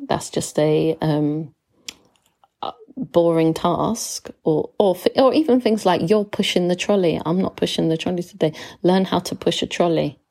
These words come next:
<laughs> "You're beeping." Now we went to a shop where self-scan. I'm not scanning anything. You guys are scanning it all. And if you scan it twice, we pay twice, so don't do it like that. Do you know what I mean? So it's all those sort of things. Like,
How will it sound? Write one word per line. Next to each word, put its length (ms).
<laughs> 560
"You're 220
beeping." 680
Now 280
we 120
went 240
to 140
a 100
shop 340
where 220
self-scan. 680
I'm 140
not 140
scanning 420
anything. 480
You 180
guys 280
are 40
scanning 420
it 100
all. 320
And 120
if 160
you 60
scan 360
it 100
twice, 420
we 120
pay 240
twice, 440
so 100
don't 260
do 200
it 140
like 180
that. 220
Do 80
you 120
know 0
what 60
I 40
mean? 180
So 140
it's 160
all 120
those 220
sort 220
of 60
things. 380
Like, 400